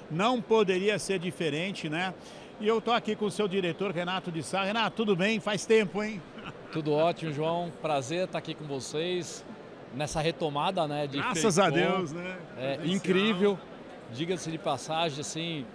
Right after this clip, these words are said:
Speaker 2: o movimento do primeiro dia ontem foi incrível. A gente tá muito feliz,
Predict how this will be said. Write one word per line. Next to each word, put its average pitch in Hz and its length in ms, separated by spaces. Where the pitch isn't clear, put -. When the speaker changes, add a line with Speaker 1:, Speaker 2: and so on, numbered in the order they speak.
Speaker 2:
o 135 40
movimento 147 320
do 175 80
primeiro 160 340
dia 143 260
ontem 175 400
foi 175 280
incrível. 175 680
A - 80
gente - 80
tá 165 100
muito 175 220
feliz, 185 600